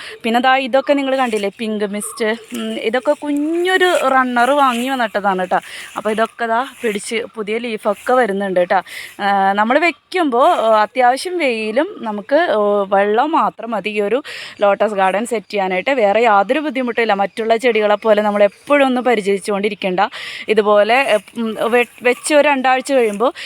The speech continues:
ആ, എല്ലുപൊടിയോ ഡി എ പിയോ എൻ പി കെയോ അങ്ങനെ എന്തെങ്കിലും ഒരു വളം ഒരു കടലാസിൽ പോയി നടുക്ക് വെച്ച് കൊടുത്താൽ മതി. അതുപോലെ വിടും,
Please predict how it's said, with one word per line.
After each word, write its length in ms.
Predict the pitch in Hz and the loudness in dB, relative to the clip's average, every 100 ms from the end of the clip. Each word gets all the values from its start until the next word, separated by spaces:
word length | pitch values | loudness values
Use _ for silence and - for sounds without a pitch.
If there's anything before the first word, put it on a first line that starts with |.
| - - | -14 -4
ആ, 40 | 208 202 214 | 0 2 0
എല്ലുപൊടിയോ 500 | 220 214 202 208 240 208 | 0 0 0 2 2 2
ഡി 80 | 208 208 196 | -2 -2 -4
എ 20 | - | -4
പിയോ 160 | 226 226 | -8 -6
എൻ 80 | 196 - | -8 -6
പി 120 | 208 185 | -8 -2
കെയോ 100 | 226 | -2
അങ്ങനെ 180 | 202 214 | 0 -2
എന്തെങ്കിലും 360 | 202 247 269 262 | 0 0 4 4
ഒരു 100 | 254 214 | 4 4
വളം 200 | 202 339 254 | 2 0 -4
ഒരു 100 | 285 | -2
കടലാസിൽ 420 | 294 240 226 220 208 | 0 0 0 -6 -4
പോയി 160 | 208 247 | -4 0
നടുക്ക് 260 | 226 202 226 226 | -2 0 0 0
വെച്ച് 160 | - 208 | 0 -2
കൊടുത്താൽ 300 | 190 202 190 185 | 0 0 -2 -2
മതി. 180 | 196 359 - - - 208 | -4 -6 -8 -16 -4 -2
അതുപോലെ 420 | 208 202 202 220 359 - 220 | -2 2 2 4 0 -2 -2
വിടും, 260 | 226 233 | 0 2